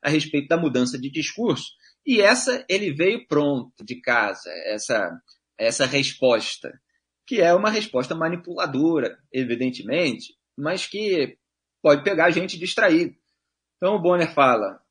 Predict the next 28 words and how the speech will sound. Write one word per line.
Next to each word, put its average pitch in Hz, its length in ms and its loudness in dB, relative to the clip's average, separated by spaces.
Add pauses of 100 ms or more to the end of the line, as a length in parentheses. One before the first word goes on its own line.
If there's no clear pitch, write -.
"Olha, 123 280 2
na 135 100 -2
campanha 185 460 0
você 226 180 -2
disse 190 160 -8
que 160 80 -6
não 151 100 -2
integrava 127 440 0
o 120 40 -8
Centrão, 180 540 0 (160)
o 151 80 -4
general 139 380 4
Augusto 127 240 -2
Heleno 127 280 0
cantou 117 320 -4
a 107 40 0
musiquinha, 165 680 -4 (220)
se - 160 -4
gritar 131 300 2
pega 120 240 0
Centrão, 175 440 -4
substituindo 131 560 -6
a 127 40 0
palavra 123 320 -2
ladrão 123 360 0
por 123 140 -14
Centrão, 165 460 -4
mostrando 135 600 -4